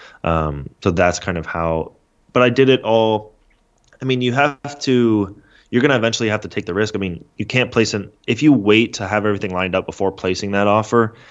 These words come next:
you're never gonna get anything. These deals move in, like, the good ones move in a couple of hours because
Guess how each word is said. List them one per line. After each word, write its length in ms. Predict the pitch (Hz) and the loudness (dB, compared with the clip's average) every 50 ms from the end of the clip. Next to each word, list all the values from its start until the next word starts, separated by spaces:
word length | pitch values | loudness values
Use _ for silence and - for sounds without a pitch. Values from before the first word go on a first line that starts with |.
| - - - _ _ | -20 -20 -20 _ _
you're 100 | - 95 | -2 0
never 240 | 92 98 98 87 101 | 0 0 0 0 -2
gonna 180 | - 95 87 85 | -4 -4 -6 -6
get 140 | - 82 85 | -4 -4 -4
anything. 540 | 90 92 101 98 95 - 113 110 107 101 85 | -4 -4 -6 -6 -6 -4 -4 -4 -4 -4 -2
These 260 | 90 101 107 101 95 | 0 0 0 0 -2
deals 380 | - 98 95 98 95 92 82 | 0 2 4 4 4 2 0
move 500 | 82 85 90 92 92 92 92 87 87 - - - | 0 0 2 2 4 2 2 0 -2 -8 -10 -6
in, 280 | 98 92 87 85 82 | -4 -4 -4 -4 -2
like, 360 | 80 73 71 73 - - - _ _ _ _ _ _ _ - | -2 -2 -2 -2 -4 -8 -18 _ _ _ _ _ _ _ 0
the 80 | 104 101 | 2 4
good 180 | 92 123 120 | 4 4 4
ones 260 | 113 110 104 95 82 | 4 4 2 2 0
move 220 | 85 98 101 95 82 | 0 2 2 2 0
in 200 | 92 85 85 80 - | -2 -4 -6 -6 -8
a 60 | - | -6
couple 260 | - - 117 - 76 | -4 -4 -4 -4 -4
of 120 | 73 73 | -6 -4
hours 420 | 71 73 76 69 65 69 64 - - | -4 -4 -2 -2 -2 -4 -4 -6 -6
because 460 | - 87 82 - 82 78 - - | -8 -6 -4 -2 -2 -2 -4 -6